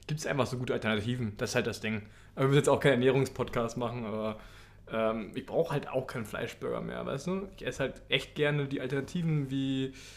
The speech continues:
Quinoa-Burger, Kürbiskernburger hab ich letztens gegessen, die schmecken halt wirklich nice.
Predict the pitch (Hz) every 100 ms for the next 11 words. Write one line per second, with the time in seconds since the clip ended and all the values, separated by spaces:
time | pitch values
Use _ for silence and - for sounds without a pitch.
0 | - - - - 131 131 127 123 120 123
1 | 123 123 120 123 123 120 147 143 139 -
2 | 143 139 139 139 131 135 - 131 123 135
3 | 113 143 135 113 139 139 135 135 170 -